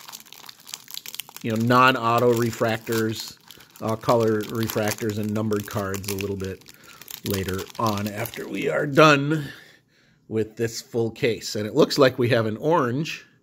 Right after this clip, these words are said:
so that's gonna be pretty exciting. Looks like it might be orange paper.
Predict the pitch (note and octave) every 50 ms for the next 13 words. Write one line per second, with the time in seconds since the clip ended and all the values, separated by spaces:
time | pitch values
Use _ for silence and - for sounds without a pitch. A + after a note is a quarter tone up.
0 | _ _ _ _ - - - - - - - _ _ - - - A#2+ B2 A#2+ -
1 | - C#3 C3 B2 A#2+ A2+ - C#3 B2+ A#2+ A#2 A2 - - A#2+ A2+ A2 A2+ A#2+ A2+
2 | A2 A2 - B2+ A2 A2 A#2+ A2 A2 A2 - B2 A2+ A2+ A2 - - G#2+ G#2 G#2+
3 | - A#2+ G#2+ G#2 G#2 - - B2+ A2+ A2+ A2+ A#2+ D#3 D#3 -